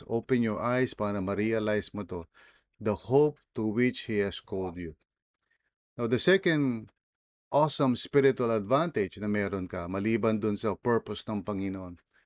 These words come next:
yung sinasabi ni Paul dito, no, the riches of his glorious inheritance in the saints. Now, you know, mahaba yung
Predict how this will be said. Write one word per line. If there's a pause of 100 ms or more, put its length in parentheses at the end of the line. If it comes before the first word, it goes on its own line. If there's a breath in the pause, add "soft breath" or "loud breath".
(340)
yung
sinasabi
ni
Paul
dito,
no,
the
riches
of
his
glorious
inheritance (640)
in
the
saints. (1040)
Now, (180)
you
know,
mahaba
yung